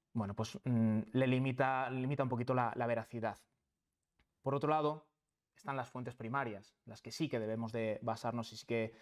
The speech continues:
son de carácter oficial, y que nos indican que el inicio de la actividad del lugar es algo posterior. Concretamente, se habla de julio de mil quinientos ocho. Recordad que antes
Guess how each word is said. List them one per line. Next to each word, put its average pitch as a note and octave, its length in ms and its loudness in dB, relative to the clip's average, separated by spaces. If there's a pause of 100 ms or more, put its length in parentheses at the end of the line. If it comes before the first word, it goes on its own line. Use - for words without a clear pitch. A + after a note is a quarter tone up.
(140)
son C3 180 2
de B2+ 80 2
carácter A2+ 300 0
oficial, A#2 500 0 (240)
y - 60 -12
que B2+ 80 0
nos B2 120 -4
indican D#3 360 -2
que C#3 80 -2
el B2+ 80 0
inicio D#3 320 2
de D#3+ 80 6
la C3+ 80 2
actividad C3 500 0 (260)
del A2+ 200 -6
lugar C3+ 500 0
es - 140 -10
algo A#2+ 240 -2
posterior. G2 520 -6 (220)
Concretamente, D#3 840 0 (220)
se - 160 -6
habla C#3 160 2
de B2+ 80 -2
julio E3 380 0
de B2+ 80 -2
mil D#3 180 -4
quinientos C#3+ 460 -4
ocho. - 340 -2 (340)
Recordad A#2 380 -2
que A#2 80 -4
antes A#2+ 320 -2